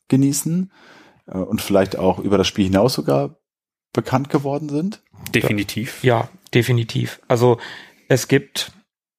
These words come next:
Speaker 3: ich hab ein paar Reviews gelesen, alte zeitgenössische Reviews, ich glaub, du auch.
Speaker 1: Mhm.
Speaker 3: Und, ähm, in jeder,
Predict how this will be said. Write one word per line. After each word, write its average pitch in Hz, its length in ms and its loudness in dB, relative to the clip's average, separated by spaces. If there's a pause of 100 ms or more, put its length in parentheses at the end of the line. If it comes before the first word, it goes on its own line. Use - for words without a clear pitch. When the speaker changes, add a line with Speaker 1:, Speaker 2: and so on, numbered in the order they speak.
(320)
Speaker 3:
ich - 180 -4
hab - 200 -2
ein 127 160 -2 (200)
paar 139 640 0 (960)
Reviews 170 420 0
gelesen, 208 600 0 (760)
alte 196 760 0
zeitgenössische 175 840 -2
Reviews, 180 420 0
ich 165 80 -6
glaub, 151 200 4
du - 120 2
auch. 165 420 0
Speaker 1:
Mhm. 120 240 -6 (240)
Speaker 3:
Und, 139 540 2
ähm, 71 360 -2 (720)
in 139 280 0
jeder, 180 760 2